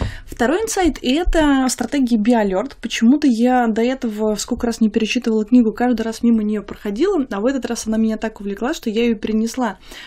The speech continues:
в текущий свой недельный разворот и думаю, что буду все последующие майские недели применять. Что это такое? Как прожить свой день максимально осознанно и полезно? Авторы книги сводят это все к аббревиатуре BioAlert.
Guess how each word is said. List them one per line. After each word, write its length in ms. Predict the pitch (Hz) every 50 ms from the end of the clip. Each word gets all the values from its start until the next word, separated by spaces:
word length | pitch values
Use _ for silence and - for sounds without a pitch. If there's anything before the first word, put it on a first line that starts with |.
| - -
в 60 | -
текущий 380 | - 214 - 254 240 - - 202
свой 180 | - 226 233
недельный 400 | 220 214 214 202 220 220 208 196
разворот 560 | 190 202 190 196 196 196 196 294 370 359 - -
и 220 | - 226 214 214
думаю, 320 | 202 196 208 254 269 262 247
что 180 | 233 - -
буду 280 | 208 196 208 240 220 226
все 180 | 208 - - 214
последующие 640 | - 214 - - 240 220 214 208 208 - - 208
майские 420 | 202 202 214 214 208 - - 196 196
недели 340 | 196 196 190 247 294 302 262
применять. 500 | - 214 220 214 214 214 202 175 - - - - - - - - - - -
Что 180 | - - - 349
это 140 | 403 415 349
такое? 460 | - 262 254 - 226 202 175 - - - - - - - - - - - - -
Как 200 | - 311 320 320
прожить 320 | - 269 233 226 320 330
свой 180 | - - 269 240
день 320 | 196 202 240 269 285 277
максимально 600 | 247 226 220 - - 220 214 240 247 233 214 202
осознанно 420 | 185 175 - 330 359 339 302 277 262
и 160 | 262 254 240
полезно? 600 | - 240 226 226 214 202 180 190 180 175 175 - -
Авторы 320 | - 262 - - 240 226
книги 340 | - - 339 440 466 370 262
сводят 480 | 208 - - - 240 330 392 359 320 -
это 140 | 240 -
все 200 | 214 - - 349
к 100 | 349 -
аббревиатуре 680 | 269 214 - 220 214 214 214 220 220 - 349 370 339 294
BioAlert. 560 | 226 202 262 302 285 247 220 202 185 - -